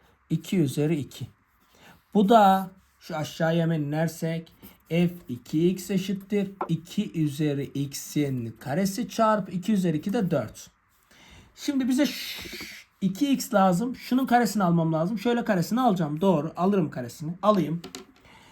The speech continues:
Bize şu lazım. Şu ifade. Şunun karesini alayım. F kare x eşittir iki üzeri kare üst üste gelince çarpılır. İki x artı dört. Şimdi bize ama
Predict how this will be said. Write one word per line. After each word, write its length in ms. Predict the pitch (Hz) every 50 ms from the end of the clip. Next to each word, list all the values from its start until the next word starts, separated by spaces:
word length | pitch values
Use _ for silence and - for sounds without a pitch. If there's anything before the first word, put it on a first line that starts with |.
| - - - - - _ _ _ _ _ _ _ _ _ _ _ _ _ _ -
Bize 220 | 151 156 165 233
şu 200 | 208 - - 208
lazım. 400 | 190 165 139 131 127 - - 117 - - - -
Şu 140 | - - 180
ifade. 480 | 156 131 - - 113 107 107 101 175 - _ _ _ _
Şunun 220 | - 220 240 254
karesini 380 | 247 240 240 233 240 - 247 233
alayım. 280 | 208 190 190 196 196 - - - _ _ _ _ _ _ _ _ _ _ -
F 380 | 156 165 170 170 180 175 180 - - - _ _
kare 360 | - 165 156 160 170 175 165 -
x 520 | - 123 120 120 139 - - - - -
eşittir 640 | 139 135 - - 147 - - - 160 151 156 156 - -
iki 300 | 156 151 - - 202 190
üzeri 320 | 170 160 170 165 170 170
kare 220 | - 170 175 180
üst 240 | 170 170 175 - -
üste 240 | 180 175 - - 175
gelince 320 | 165 165 165 165 170 165
çarpılır. 420 | 165 170 165 165 160 - 160 120 -
İki 380 | 156 156 - - 202 196 165
x 200 | 143 131 - - - _ _ -
artı 600 | 143 147 147 151 147 147 - - 220 226 180 175
dört. 400 | 160 135 117 113 - - - - _ _ _ _ _ _ _ _ _ _ _ - - - - - - - _ - - _ _ _ _ _ _ - _ _ _
Şimdi 300 | - - 170 185 202 185
bize 200 | 185 170 165 240
ama 420 | - 175 185 214 285 349 - -